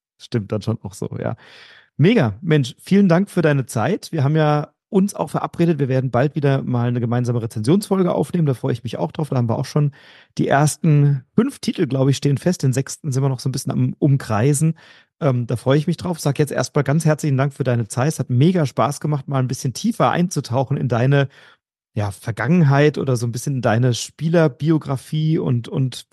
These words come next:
Karriere oder so mit total interessanten Titeln. Und bei einer Zug um Zug Anthologie oder bei einer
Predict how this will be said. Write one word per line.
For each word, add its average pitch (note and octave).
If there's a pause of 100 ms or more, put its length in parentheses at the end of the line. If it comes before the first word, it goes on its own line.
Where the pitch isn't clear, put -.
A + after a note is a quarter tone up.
(100)
Karriere B2+
oder B2
so B2 (380)
mit -
total B2+
interessanten C3+
Titeln. E3+
Und C3+
bei A2+
einer A#2
Zug -
um B2
Zug -
Anthologie C3
oder B2
bei A2+
einer A2+